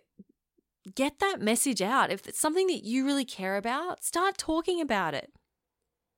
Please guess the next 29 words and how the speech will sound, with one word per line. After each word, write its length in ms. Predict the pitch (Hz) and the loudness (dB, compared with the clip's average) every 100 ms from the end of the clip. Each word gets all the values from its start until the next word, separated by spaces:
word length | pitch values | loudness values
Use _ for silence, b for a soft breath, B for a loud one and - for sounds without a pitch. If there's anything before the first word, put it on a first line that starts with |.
| _ _ _ _ _ _ | _ _ _ _ _ _
You 120 | - 208 | -6 -4
know, 140 | 208 | -2
my 180 | 240 320 | 0 0
business 400 | 294 330 330 330 | 2 2 2 2
started 420 | - 269 247 214 - | 4 6 6 4 2
out 140 | 196 | 2
of 100 | 190 | 2
me 160 | 196 190 | 0 0
talking 380 | - 185 185 | -2 -4 -4
about 280 | 175 165 147 | -4 -2 -2
how 140 | - 170 | -4 -8
much 220 | 160 - | -6 -4
I, 200 | 160 160 b b b | -4 -4 b b b
you 100 | 202 | 0
know, 100 | 175 | 4
loved 240 | 175 165 | 4 4
helping 300 | 160 160 170 | 2 -6 -6
people. 360 | 160 151 - - | -8 -8 -8 -4
And 140 | 220 | 0
then 100 | 240 | 2
other 180 | 254 269 | 2 0
people 240 | - 269 | -4 -4
started 260 | 247 240 202 | -2 -2 -4
to 60 | - | -8
feed 260 | - 180 | -4 0
ideas 360 | 165 156 160 156 | 0 -2 -6 -6
into 240 | 151 - | -8 -8
me. 300 | 156 135 - _ b b b b b _ _ _ _ - | -8 -10 -12 _ b b b b b _ _ _ _ -4
So 340 | - 220 226 | 2 4 4